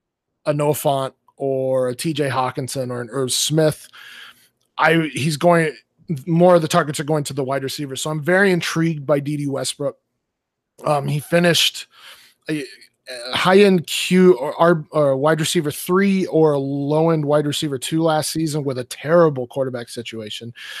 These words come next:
So, I, and I, I have to believe that Foles is better than the combination of Bortles and Kessler. So I, I think D D Westbrook is a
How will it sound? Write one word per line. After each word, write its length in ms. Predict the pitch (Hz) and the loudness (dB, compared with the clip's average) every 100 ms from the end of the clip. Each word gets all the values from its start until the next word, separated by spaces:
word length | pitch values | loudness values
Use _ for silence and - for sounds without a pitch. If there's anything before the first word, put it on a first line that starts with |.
| - - | -16 -10
So, 460 | - 170 151 139 - | 2 6 6 6 0
I, 100 | 139 | -2
and 200 | 160 156 | 0 2
I, 240 | 147 143 | 2 2
I 40 | 160 | 4
have 220 | 165 180 | 4 2
to 100 | 160 | 0
believe 240 | 151 151 | -2 -4
that 100 | 135 | -6
Foles 300 | - 160 151 | -4 -2 -2
is 100 | 135 | -4
better 320 | 120 143 139 135 | -4 -4 -2 -4
than 160 | 135 | -6
the 140 | 127 127 | -8 -8
combination 640 | 151 135 131 131 127 131 | -6 -4 -4 -6 -6 -8
of 60 | 123 | -10
Bortles 480 | 117 131 127 120 - | -6 -4 -4 -8 -10
and 260 | 131 127 117 | -8 -8 -8
Kessler. 500 | - 139 - 120 120 _ _ _ _ _ _ | -4 -4 -4 -8 -10 _ _ _ _ _ _
So 760 | - - 170 160 156 156 143 - _ _ _ _ _ _ _ | -8 0 4 6 6 6 4 0 _ _ _ _ _ _ _
I, 40 | - - 104 | -20 -16 -6
I 60 | 180 | -4
think 280 | - 220 - 147 135 | 0 0 -2 -12 -6
D 140 | 147 180 | 0 4
D 80 | |
Westbrook 560 | 226 180 196 233 226 165 | 6 4 4 2 0 0
is 260 | 131 151 156 | -2 0 0
a 260 | 156 147 | 0 -2